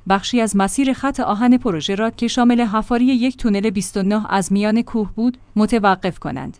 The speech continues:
همچنین، ساخت اولین بخش از لاین که قبلاً از شانزده کیلومتر به دو دات پنج کیلومتر کاهش یافته بود، بار دیگر کوچکتر شد و اکنون هدف این است که فقط نیم مایل، هشتصد متر، از آن تا سال دو هزار و سی و چهار افتتاح شود.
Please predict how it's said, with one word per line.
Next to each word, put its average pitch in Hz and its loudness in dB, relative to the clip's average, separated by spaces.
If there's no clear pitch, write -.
همچنین، 233 2
ساخت - 2
اولین 214 4
بخش 240 4
از 214 0
لاین 214 2
که 254 0
قبلاً 247 2
از 240 2
شانزده 233 2
کیلومتر 196 -2
به 190 2
دو 208 2
دات 214 0
پنج 254 4
کیلومتر 202 0
کاهش 175 -4
یافته 185 0
بود، 196 -4
بار 226 4
دیگر 180 0
کوچکتر 220 -2
شد 196 -4
و 185 4
اکنون 233 4
هدف 254 2
این 240 6
است 262 2
که 247 2
فقط 226 2
نیم 269 8
مایل، 196 2
هشتصد 233 0
متر، 214 -2
از 214 2
آن 208 2
تا 240 2
سال 269 4
دو 233 2
هزار 233 0
و - 2
سی 220 -2
و 208 2
چهار 208 0
افتتاح 170 -6
شود. 127 -8